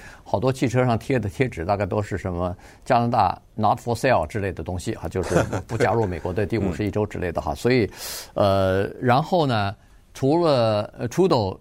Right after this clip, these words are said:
Speaker 1: 宣布的对三百一，啊，对，应该是三百一美国的商品要征收关税，但是它还具体的门类和哪些产品征收多少还没有具体的公布出来，估计这两天就，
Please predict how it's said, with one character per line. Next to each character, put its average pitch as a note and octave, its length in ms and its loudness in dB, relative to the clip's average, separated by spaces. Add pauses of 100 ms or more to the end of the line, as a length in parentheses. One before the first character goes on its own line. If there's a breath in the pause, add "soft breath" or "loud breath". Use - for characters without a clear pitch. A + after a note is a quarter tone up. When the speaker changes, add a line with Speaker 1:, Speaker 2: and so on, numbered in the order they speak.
Speaker 1:
宣 C3+ 300 0
布 B2 160 0
的 F#2 160 0
对 G2+ 340 4
三 C3+ 320 0
百 D#2+ 200 0
一， G2+ 180 0 (160)
啊， G#2+ 160 -2 (240)
对， E2+ 220 0
应 G#2+ 100 -2
该 A#2 140 2
是 A2 80 -2
三 C3+ 200 0
百 E2+ 140 0
一 G#2 320 0
美 F#2+ 220 -2
国 F#2+ 160 2
的 G2+ 280 2
商 A#2+ 200 0
品 E2 240 -4
要 G2 160 2
征 G#2+ 200 -2
收 G#2 320 0 (420 soft breath)
关 B2+ 180 2
税， A#2+ 260 -4
但 B2+ 160 -2
是 - 40 -8
它 C3 100 -2
还 A2 160 -2 (180)
具 D3 140 -2
体 F2 220 -2
的 G2 360 0 (220 loud breath)
门 A2+ 260 4
类 A#2 240 2
和 A#2 200 -2
哪 D#2+ 240 0
些 C#3 260 2
产 A#2 260 -4
品 F2+ 280 -4
征 B2+ 180 0
收 C3 140 0
多 D#3 180 0
少 E2+ 180 2
还 F2+ 120 -4
没 G#2 120 0
有 E2+ 260 -2
具 C#3+ 140 -2
体 - 140 -4
的 - 80 -6
公 D3+ 180 0
布 F2+ 120 -6
出 F2 100 -8
来， D2+ 100 -6
估 C3 160 -2
计 G2 380 0 (260)
这 D3 120 2
两 D#2+ 120 -2
天 G#2 200 -6
就， A#2+ 120 -4